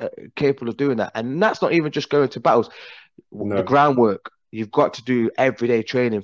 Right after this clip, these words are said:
Speaker 1: physically, mentally, uh, stretching, physio, eating correctly. You can't smoke. You can't eat kebabs and pizzas. This is real life now. Um,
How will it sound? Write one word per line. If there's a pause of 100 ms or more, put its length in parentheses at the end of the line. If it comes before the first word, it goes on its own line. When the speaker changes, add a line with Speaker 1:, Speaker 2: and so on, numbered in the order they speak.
Speaker 1:
physically,
mentally, (560)
uh,
stretching, (220)
physio, (440)
eating
correctly. (100)
You
can't
smoke.
You
can't
eat
kebabs
and
pizzas. (100)
This
is
real
life
now. (200)
Um,